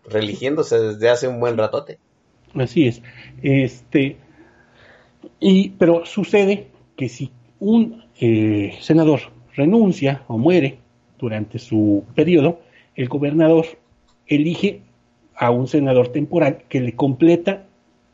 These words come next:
Speaker 2: hasta la siguiente elección bianual, no todo el periodo, a la siguiente elección.
Speaker 1: Ya.
Speaker 2: Si, si vas por seis años y te mueres en el primero, en el segundo año te va a ir una elección especial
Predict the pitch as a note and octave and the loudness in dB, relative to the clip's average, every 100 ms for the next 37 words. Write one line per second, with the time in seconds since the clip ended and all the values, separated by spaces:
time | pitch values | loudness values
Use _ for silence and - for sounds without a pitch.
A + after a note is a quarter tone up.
0 | _ _ _ - B2+ - C3+ B2 C#3+ E3+ | _ _ _ -8 -4 -2 -2 -2 0 0
1 | G3+ D#3+ C3+ D#3 E3+ - _ _ _ _ | 0 -2 0 0 0 -2 _ _ _ _
2 | _ C3 C3+ C3 C#3 A#2 - - _ _ | _ -4 0 2 2 0 -4 -18 _ _
3 | C3+ D#3 G3+ G3 F3+ B2+ G2+ F#2+ - _ | -2 -2 0 -2 -2 -4 -6 -12 -20 _
4 | _ _ - B2 A#2 C#3 E3 G#3+ G3 - | _ _ -8 -6 -6 -2 -2 0 -4 -6
5 | - - _ - - _ _ - _ G#2 | -10 -16 _ -20 -20 _ _ -20 _ -8
6 | G2 - - A#2 A2+ D3 D3 D#3+ D#3 D#3+ | -8 -12 -12 -6 -6 -6 -6 -2 -2 0
7 | G#3 A3+ - A3+ F#3+ C#3+ D3+ F3 G#3+ F#3 | -2 -2 0 0 0 -2 -2 0 0 0
8 | E3 E3 G3 B3+ - _ _ _ _ _ | 0 0 0 -2 -6 _ _ _ _ _
9 | _ C#3+ C3 B2+ A#2 D3 A3 G3+ G3 G#3 | _ -6 -2 -2 -2 0 2 4 4 2
10 | G#3 D#3 E3 F3+ E3+ D3 - E3+ E3+ - | 2 2 2 2 0 -2 0 0 0 -8
11 | - C#3 F3 G#3+ | -10 -4 -2 -4